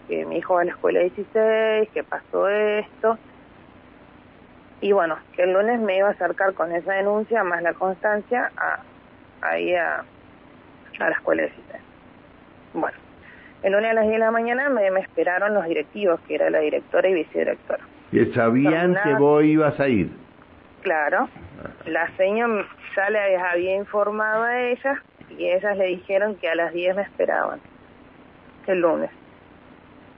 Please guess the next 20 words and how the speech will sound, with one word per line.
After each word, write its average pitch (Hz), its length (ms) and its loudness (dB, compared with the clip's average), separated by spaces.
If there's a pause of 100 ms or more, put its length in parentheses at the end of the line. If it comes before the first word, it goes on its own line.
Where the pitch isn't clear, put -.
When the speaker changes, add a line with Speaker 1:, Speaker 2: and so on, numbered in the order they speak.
(1800)
Speaker 1:
Bueno, 165 300 0 (100)
eh, 156 540 -4 (560)
se - 100 -14
armó 196 180 2
un 233 100 2
acta, 285 480 -4 (1500)
eh, 160 440 -2
con 160 140 0
lo 160 100 0
que 160 120 -2
yo 175 180 0
relaté, 175 600 0 (840)
y 180 140 -2
uno 226 180 0
de 247 80 2
mis 202 160 0
pedidos 202 440 0
en 202 140 0
primera 175 360 0
instancia 208 760 0